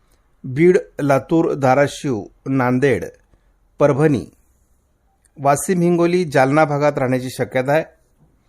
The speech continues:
या ठिकाणी एखाद दुसऱ्या ठिकाणी गारपिटीची शक्यता नाकारता येत नाही. मेघगर्जनेसह, विजांच्या कडकडाटासह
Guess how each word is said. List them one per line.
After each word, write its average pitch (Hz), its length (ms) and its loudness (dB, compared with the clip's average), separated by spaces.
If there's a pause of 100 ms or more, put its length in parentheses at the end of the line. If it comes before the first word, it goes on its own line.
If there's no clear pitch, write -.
(440)
या 151 100 2
ठिकाणी 180 380 0
एखाद 170 280 -2
दुसऱ्या 170 240 -2
ठिकाणी 170 320 -2
गारपिटीची 143 540 -2
शक्यता 139 420 -6
नाकारता 117 420 -4
येत 98 180 -8
नाही. 85 280 -12 (1400)
मेघगर्जनेसह, 170 840 0
विजांच्या 147 440 -2
कडकडाटासह 139 800 -2